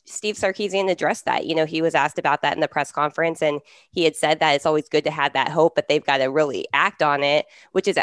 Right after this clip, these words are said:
which is true. You know, I think it's, it's easy for Texas fans to see that, you know, and see, you know, Najee Harris, his performance to the running back at Alabama and Devonta Smith. But, you know,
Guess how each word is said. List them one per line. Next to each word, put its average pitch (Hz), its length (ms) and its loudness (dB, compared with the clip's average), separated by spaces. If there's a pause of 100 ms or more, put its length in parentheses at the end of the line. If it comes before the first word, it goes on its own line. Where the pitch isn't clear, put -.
(120)
which 220 200 0
is 185 120 -6
true. 160 420 2
You 185 140 0
know, 156 300 6 (340)
I 185 80 2
think 190 220 0
it's, 175 360 0
it's 175 240 -2
easy 196 300 -4
for 175 180 0
Texas 165 400 -4
fans 160 300 -2
to 165 140 -4
see 175 320 -4
that, 147 440 2
you 170 100 -2
know, 156 200 4
and 147 120 -4
see, 156 520 -6 (400)
you 170 80 -4
know, 170 120 6
Najee 160 420 2
Harris, 156 520 2
his 165 180 -2
performance 151 680 -2
to 170 140 -2
the 147 120 0
running 151 240 2
back 143 260 -2
at - 80 -2
Alabama 143 540 0
and 139 360 -2
Devonta 156 460 0
Smith. 151 340 2 (160)
But, 147 280 2 (560)
you 180 100 2
know, 156 200 4